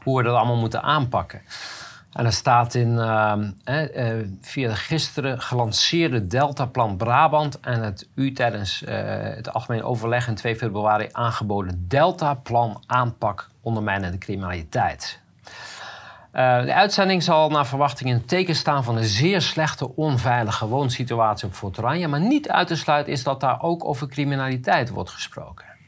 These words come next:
Ja. Vanuit de politiek is er inmiddels zeer veel belangstelling voor Zundert. En Asscher zal binnenkort en ook,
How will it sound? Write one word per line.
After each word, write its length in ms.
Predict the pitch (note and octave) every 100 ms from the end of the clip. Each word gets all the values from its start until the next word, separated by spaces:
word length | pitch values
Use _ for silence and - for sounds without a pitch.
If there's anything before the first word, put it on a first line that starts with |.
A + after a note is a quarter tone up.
| _ _ _ _ _ -
Ja. 220 | F#2+ F2 _ _ _ _ _ _ _ _ _ _ _ - - - -
Vanuit 320 | - C#3+ C3
de 60 | B2
politiek 440 | B2 A#2 F#3+ F#3+
is 180 | C#3+ B2+
er 60 | B2+
inmiddels 560 | B2 A#2+ A#2 - - - _ _
zeer 420 | - F#2 A2+ B2+
veel 320 | A#2+ G#2+ G2+ -
belangstelling 760 | G#2+ B2 D3 B2 - A2 A2 -
voor 360 | G2 A2 G2 -
Zundert. 500 | - C3 D3 E3 E3
En 320 | - A2+ F2+ - - -
Asscher 380 | G3 F#3 G3+
zal 200 | E3+ D#3
binnenkort 720 | C#3+ C#3+ C3 - A2+ A2+ - - - -
en 200 | - A2+
ook, 320 | A2+ A#2 -